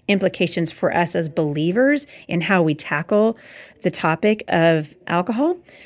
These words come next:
But for this week, we're gonna look at a different aspect of the wedding at Cana, because in John two, we get to be a silent witness to an ancient story. It was the story that began the very public ministry of miracles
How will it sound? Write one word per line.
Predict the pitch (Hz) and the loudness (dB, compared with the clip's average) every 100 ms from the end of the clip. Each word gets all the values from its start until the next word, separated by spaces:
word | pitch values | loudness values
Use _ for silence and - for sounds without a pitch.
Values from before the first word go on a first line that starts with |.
| - - | -20 0
But | 220 208 | 2 4
for | 247 | 2
this | 214 302 339 - | 2 2 2 0
week, | 220 202 | 0 2
we're | 208 | 2
gonna | 202 180 - | 2 0 -2
look | 190 196 - | 0 0 0
at | |
a | 175 | 0
different | 160 196 226 214 180 | 0 0 0 0 -2
aspect | 147 147 - 139 139 - - - - | -4 -6 -4 -6 -6 -14 -20 -20 -6
of | 175 165 160 | -2 0 2
the | |
wedding | 165 160 160 | 2 2 0
at | 151 | -4
Cana, | - 160 143 - - - - | -2 -4 -4 -6 -12 -18 -6
because | 214 214 262 | -2 2 4
in | 254 226 | 4 4
John | 277 339 320 | 4 4 2
two, | - 294 196 170 180 - | 2 4 6 4 2 2
we | 190 262 | 2 2
get | 302 302 | 2 0
to | 226 | 0
be | 190 | 2
a | 170 | 0
silent | - 185 202 226 | 0 0 0 0
witness | 160 - - 175 - - _ _ _ _ _ | -2 -4 -4 -6 -8 -10 _ _ _ _ _
to | - 208 170 175 - | -2 2 2 2 -2
an | 185 | -4
ancient | - 170 - 185 | -2 -4 -2 -4
story. | - - 370 - - - - - - | -4 -4 -2 -2 -4 -10 -20 -20 0
It | 220 | 6
was | 247 226 | 6 6
the | 233 | 2
story | 233 - 311 339 339 254 233 | -2 -2 0 2 4 4 4
that | 208 196 196 | 2 2 0
began | 196 185 247 262 190 180 202 | -4 -2 0 2 2 0 0
the | 196 | -2
very | 185 180 202 220 254 | -2 2 2 2 0
public | - - 202 202 196 190 | -4 -6 -4 -2 -4 -4
ministry | 190 185 - - 156 | -2 -2 -4 -6 -4
of | - | -4
miracles | 185 202 285 311 302 147 156 | -2 2 2 0 0 0 0